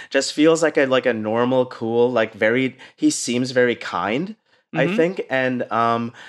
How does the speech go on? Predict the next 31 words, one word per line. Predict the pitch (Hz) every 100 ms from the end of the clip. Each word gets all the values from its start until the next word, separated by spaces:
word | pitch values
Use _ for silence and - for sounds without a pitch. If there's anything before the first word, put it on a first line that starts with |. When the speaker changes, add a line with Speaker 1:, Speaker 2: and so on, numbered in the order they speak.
| -
Speaker 1:
um, | 127 139 131 -
you | 156 202
see | - 208 240
him | 202
and | 143 143
you |
just | 143 160 -
see | 180
him |
at | 175 165
the | 143
distance | 110 117 127 175 165
and | 147
he's | 131 117
not | 123 -
framed | - 117 120 123
in | 117
any | 117
particular | 117 113 123 127 113
way | 110 113
of, | 110
like, | 113 107 - -
"Here's | 127 120
Mister | 113 110 - 104
Right" | 95 113 101
or | 101
anything | 101 196
Speaker 2:
He | 196
Speaker 1:
like | 92
that. |
Like, | 156